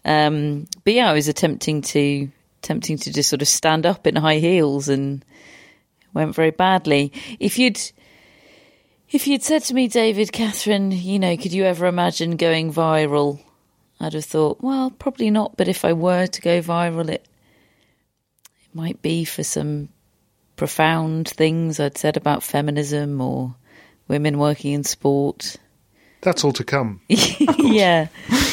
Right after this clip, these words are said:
Speaker 1: Yeah.
Speaker 2: But first, we did this.
Speaker 1: <laughs> But, but first, falling over. If you'd asked my mum what might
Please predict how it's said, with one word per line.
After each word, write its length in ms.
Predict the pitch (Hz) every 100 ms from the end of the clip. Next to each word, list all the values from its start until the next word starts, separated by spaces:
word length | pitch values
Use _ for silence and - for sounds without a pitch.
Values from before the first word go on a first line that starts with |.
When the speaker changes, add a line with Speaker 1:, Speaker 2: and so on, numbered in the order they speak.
| - - _ -
Speaker 1:
Yeah. 500 | 185 170 156 156 151 -
Speaker 2:
But 140 | 143
first, 540 | - 131 160 120 - -
we 100 | 131
did 160 | 139 143
this. 360 | 285 - 330 - -
Speaker 1:
<laughs> 140 | - 214
But, 260 | 202 - - - - -
but 180 | 180 -
first, 560 | - 175 156 151 - -
falling 640 | - - 165 147 139 139
over. 400 | 131 135 - - 139 - -
If 120 | 170
you'd 100 | 220
asked 180 | 233 208
my 120 | 202
mum 500 | 190 220 156 139 143
what 200 | 160 151
might 280 | 147 139 -